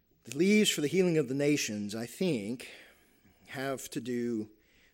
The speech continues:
with God restoring that which was taken from us. And what was taken from us? No,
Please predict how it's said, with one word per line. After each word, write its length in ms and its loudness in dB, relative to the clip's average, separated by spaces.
with 200 -10
God 320 -2
restoring 880 -2
that 400 -4
which 140 -10
was 200 -8
taken 340 -4
from 220 -14
us. 420 -6
And 100 -6
what 140 4
was 140 4
taken 300 0
from 200 -12
us? 400 -8
No, 420 4